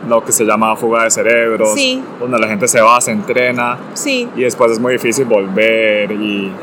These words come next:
Speaker 1: qué pasó por su mente cuando decidió volver?
Speaker 2: Sí,
Speaker 1: Pues
Speaker 2: pues fíjate, esa es una, una buena pregunta. Cuando yo me fui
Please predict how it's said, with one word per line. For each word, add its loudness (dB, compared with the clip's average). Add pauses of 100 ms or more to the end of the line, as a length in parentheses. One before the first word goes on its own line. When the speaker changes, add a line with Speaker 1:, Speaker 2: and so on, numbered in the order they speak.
(120)
Speaker 1:
qué 0
pasó 0
por -2
su -4
mente 0
cuando -2 (260)
decidió 0
volver? 2 (420)
Speaker 2:
Sí, -4 (100)
Speaker 1:
Pues -6 (320)
Speaker 2:
pues 2
fíjate, 0
esa -2
es -6 (100)
una, 0 (720)
una -2
buena 0
pregunta. 0 (600)
Cuando 2
yo 0
me 0
fui -2